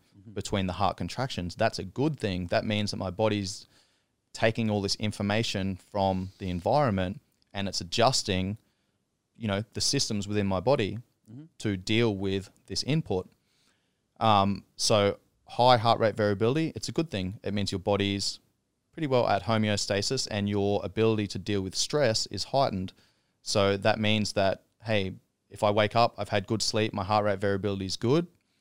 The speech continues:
Speaker 2: my readiness score is good, then I'm gonna get after my training today.
Speaker 1: And you can track that on, I never saw, I, I've only tracked the sleep. I haven't track-,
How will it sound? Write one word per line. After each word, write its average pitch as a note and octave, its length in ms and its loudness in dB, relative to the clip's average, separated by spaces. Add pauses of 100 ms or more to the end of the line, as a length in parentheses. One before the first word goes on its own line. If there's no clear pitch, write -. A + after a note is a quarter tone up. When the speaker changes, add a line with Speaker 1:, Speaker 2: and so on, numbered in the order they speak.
(180)
Speaker 2:
my F#2 120 -4
readiness G#2 400 0
score G#2 280 -2
is G2 80 -6
good, D3 340 0 (100)
then G2 400 -2 (500)
I'm G2+ 140 -4
gonna F#2+ 120 -2
get F#2 140 0
after F#2 220 -2
my F#2 80 -8
training F2+ 320 -8
today. F2+ 340 -6 (360)
Speaker 1:
And D3+ 120 -2
you F3+ 60 -4
can F#3+ 140 -4
track G3+ 320 -2
that C3+ 120 -2
on, A2+ 100 -2
I C3+ 120 -2
never F#3+ 220 -2
saw, C3+ 300 2
I, B2 240 0
I've C#3+ 100 2
only E3+ 180 4
tracked C#3 240 2
the A2 80 -2
sleep. C3 440 0
I A2+ 100 0
haven't B2 260 2
track-, A2+ 260 -4